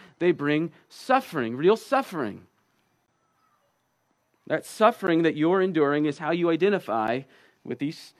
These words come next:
Christians that James is writing to. It's what connects this passage to you. It's what the Holy Spirit is, is drawing you into so that you would better understand patience.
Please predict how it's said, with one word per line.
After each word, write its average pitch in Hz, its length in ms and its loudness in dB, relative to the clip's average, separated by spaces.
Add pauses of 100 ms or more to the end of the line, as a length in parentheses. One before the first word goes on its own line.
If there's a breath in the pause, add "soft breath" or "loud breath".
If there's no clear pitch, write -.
(140)
Christians 131 540 -2
that 131 100 0
James 135 320 -2
is 131 120 -10
writing 131 420 0
to. 87 240 -14 (500)
It's - 180 -14
what 139 160 -2
connects 151 400 -2
this - 180 -12
passage 127 540 -10
to 107 100 -16
you. 92 240 -14 (1600)
It's - 160 -18
what 135 100 -4
the 131 80 -4
Holy 139 200 -4
Spirit 135 300 -2
is, 120 200 -6 (1200 soft breath)
is 123 140 -10
drawing 165 480 4
you 170 180 2
into 165 360 0
so 139 140 -4
that 131 80 -6
you 135 160 -6
would 131 120 -4
better 151 320 2
understand 123 720 -4
patience. - 800 -12